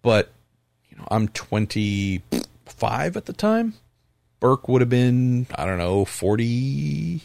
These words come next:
forty-five. Um, you know, married, couple kids and all that. I'm still young-ish. And I remember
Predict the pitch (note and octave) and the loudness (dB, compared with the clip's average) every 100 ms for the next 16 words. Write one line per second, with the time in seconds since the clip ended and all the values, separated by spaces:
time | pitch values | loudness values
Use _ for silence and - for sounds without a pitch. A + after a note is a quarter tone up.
0 | - - C3+ C3+ B2+ C3+ G2+ E3 - _ | -12 0 0 2 0 0 -2 -6 -10 _
1 | _ _ _ _ _ A2 A2 A2 A2 G2+ | _ _ _ _ _ 0 2 4 2 0
2 | C3 F#2+ F2 G#2 A2 G2+ F#2+ - - A2 | -2 -2 -2 2 2 0 -4 -6 0 2
3 | G#2+ G#2 G2+ F#2+ F#2 F#2+ F#2+ G#2+ G#2+ - | 2 0 0 2 2 2 0 -2 -2 0
4 | A2 G#2+ A2 G#2+ G2+ _ _ _ G#2 A2 | 2 4 4 2 -2 _ _ _ -4 0
5 | A#2 A2+ A2 - A2+ G#2 - - - _ | 2 2 0 0 2 2 0 -4 -10 _
6 | _ _ _ _ _ A2+ A2 G#2+ G2+ G#2 | _ _ _ _ _ 0 2 2 0 2
7 | A#2+ C3+ A#2+ G#2 G2+ | 2 4 2 2 0